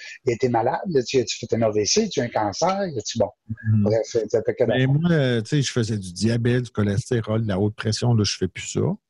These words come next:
Speaker 2: Euh, donc,
Speaker 1: Un nouvel
Speaker 2: euh,
Speaker 1: homme, là.
Speaker 2: il faut réapprendre à vivre avec tout ça.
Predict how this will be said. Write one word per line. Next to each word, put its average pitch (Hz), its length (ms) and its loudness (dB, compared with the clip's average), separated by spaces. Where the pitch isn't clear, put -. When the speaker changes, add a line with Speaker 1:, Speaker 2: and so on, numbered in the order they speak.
Speaker 2:
Euh, 95 580 0
donc, 120 380 2
Speaker 1:
Un 120 40 0
nouvel 120 280 2
Speaker 2:
euh, 156 140 4
Speaker 1:
homme, 151 160 -2
là. 104 200 -2
Speaker 2:
il 113 120 -8
faut 123 300 2
réapprendre 131 580 0
à 123 60 2
vivre 123 220 2
avec 113 240 -2
tout - 120 -14
ça. - 160 -4